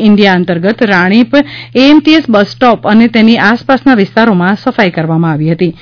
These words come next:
ગૃહમંત્રી અમિત શાહે સ્થાનિક અને સફાઈ કામદારો સાથે આ શ્રમદાન પ્રવૃત્તિમાં જોડાઈને લોકોનો ઉત્સાહ વધાર્યો હતો. ત્યારબાદ તેઓ રાણીપ વિસ્તારમાં આવેલા હનુમાનજી મંદિરના દર્શને ગયા હતા.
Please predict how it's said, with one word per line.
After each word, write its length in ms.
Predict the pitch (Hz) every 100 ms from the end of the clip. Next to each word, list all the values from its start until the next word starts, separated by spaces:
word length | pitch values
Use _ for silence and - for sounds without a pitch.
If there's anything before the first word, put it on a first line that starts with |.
| - - -
ગૃહમંત્રી 420 | 202 196 190 208
અમિત 200 | 190 185
શાહે 420 | - 185 180 214
સ્થાનિક 480 | 233 202 180 202 233
અને 180 | 196 185
સફાઈ 340 | 180 185 196 190
કામદારો 420 | 185 175 170 175
સાથે 380 | 165 170 160 233
આ 120 | 185
શ્રમદાન 480 | - 180 175 190 208
પ્રવૃત્તિમાં 540 | - 165 165 170 165
જોડાઈને 440 | 156 160 170 190 320 - - -
લોકોનો 380 | 254 285 359 349
ઉત્સાહ 340 | 226 - 196
વધાર્યો 380 | 175 160 156 160
હતો. 240 | 160 170 - - - -
ત્યારબાદ 380 | 262 254 269 277
તેઓ 360 | 262 233 247
રાણીપ 380 | 226 208 226 -
વિસ્તારમાં 400 | 226 - 202 202
આવેલા 300 | 185 190 196
હનુમાનજી 520 | 240 214 190 190 226
મંદિરના 440 | 254 214 185 175 165
દર્શને 420 | 170 170 214 214
ગયા 240 | 220 226
હતા. 240 | 233 269